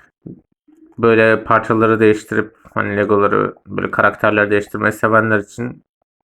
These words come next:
hani on yedi doksan çok iyi bir fiyat. Şu an olsa kırk elli lira olurdu herhalde en az. Malum biliyorsunuz çoğu ürüne, çoğu üründe olduğu gibi oyuncakları da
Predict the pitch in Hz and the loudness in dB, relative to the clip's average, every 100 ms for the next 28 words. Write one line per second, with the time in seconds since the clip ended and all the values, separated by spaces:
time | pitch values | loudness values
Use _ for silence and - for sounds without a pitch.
0 | _ - 110 104 117 110 110 107 - 117 | _ -6 -4 -2 -2 -2 0 -2 0 -4
1 | - 110 107 101 98 - 104 - _ _ | -4 -10 -8 -6 -8 -8 -8 -8 _ _
2 | _ _ _ - - _ - - 120 113 | _ _ _ -20 -20 _ -20 -2 0 2
3 | 110 107 - 113 117 - - _ - - | 0 0 2 2 2 0 -10 _ -18 -16
4 | - 113 - 110 110 107 104 107 107 107 | -10 -10 -2 0 2 0 0 0 0 -2
5 | 101 98 95 92 98 98 104 110 - - | -2 -2 -2 -4 -6 -6 -6 -8 -10 -10
6 | - _ - _ _ _ _ _ _ _ | -10 _ -20 _ _ _ _ _ _ _
7 | _ - 110 104 104 101 104 101 - 101 | _ -6 -2 0 -2 -2 0 -2 -6 -10
8 | - - - - _ _ _ _ _ _ | -12 -20 -20 -20 _ _ _ _ _ _
9 | _ _ _ _ _ _ _ _ _ _ | _ _ _ _ _ _ _ _ _ _
10 | _ _ _ _ _ _ _ _ _ - | _ _ _ _ _ _ _ _ _ 0
11 | 107 104 101 101 107 - _ _ _ _ | 2 2 0 0 -2 -10 _ _ _ _
12 | _ _ - - - - 110 104 107 104 | _ _ -20 -20 -20 -4 0 0 2 2
13 | 104 98 101 104 104 101 110 101 104 98 | 2 0 0 0 -2 -4 -4 -2 -2 -4